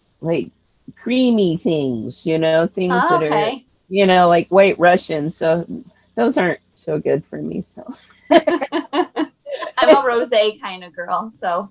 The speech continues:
Speaker 1: Oh, are you? Okay.
Speaker 2: Yeah, I like my rosé. Um, what is, uh, your favorite T V show or movie?
Speaker 1: Oh, wow! I just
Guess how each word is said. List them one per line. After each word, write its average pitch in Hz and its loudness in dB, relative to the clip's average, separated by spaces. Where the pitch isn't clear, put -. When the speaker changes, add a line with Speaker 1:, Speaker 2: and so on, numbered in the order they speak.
Speaker 1:
Oh, 277 8
are 269 8
you? 277 6
Okay. 160 2
Speaker 2:
Yeah, 214 -2
I 190 -2
like 190 -4
my 180 -18
rosé. 175 -10
Um, 208 -2
what 226 -6
is, 233 -10
uh, 180 -4
your 196 -10
favorite 214 -8
T 233 -14
V 226 -10
show 208 -8
or 196 -8
movie? 180 -12
Speaker 1:
Oh, 202 8
wow! 170 4
I 185 2
just 233 2